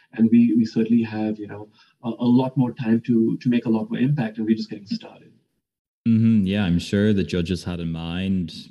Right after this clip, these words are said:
Speaker 2: you know, that, you know, wide-ranging aspect of the,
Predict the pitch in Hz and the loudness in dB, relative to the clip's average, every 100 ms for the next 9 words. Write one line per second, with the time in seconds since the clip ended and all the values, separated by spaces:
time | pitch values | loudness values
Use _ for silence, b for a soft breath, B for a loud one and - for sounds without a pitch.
0 | - 90 82 78 82 80 - - - _ | -12 -10 -8 -8 -8 -10 -16 -20 -20 _
1 | _ - 85 80 85 87 82 85 85 85 | _ -16 -12 -10 -8 -8 -8 -6 -4 -2
2 | 98 95 - 98 95 - 101 98 - 92 | -2 -4 -6 -10 -10 -10 -12 -12 -10 -10
3 | 92 95 95 92 92 92 | -6 -6 -4 -4 -6 -6